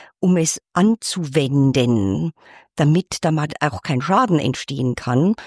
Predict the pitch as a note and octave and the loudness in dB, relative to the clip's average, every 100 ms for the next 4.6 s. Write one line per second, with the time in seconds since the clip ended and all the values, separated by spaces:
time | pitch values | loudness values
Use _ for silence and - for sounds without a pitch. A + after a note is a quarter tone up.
0 | - - - G3 F3 G3 F#3+ - F3 E3+ | -20 -20 -8 -4 -2 0 0 0 0 0
1 | C#3 D3 F3+ E3 F3 F#3 B2+ C#3 D#3+ - | 0 2 0 -2 -2 0 0 0 0 -2
2 | - A3 - C4 - A#3 - - C3+ B2+ | -2 -2 0 -4 0 -2 -2 -4 -2 -4
3 | - - E3 F#3 G3+ - - - - D3+ | -6 -2 0 2 0 0 -6 -8 -6 -4
4 | A#2+ D#2+ E2 - - - | -2 -2 -2 -4 -14 -20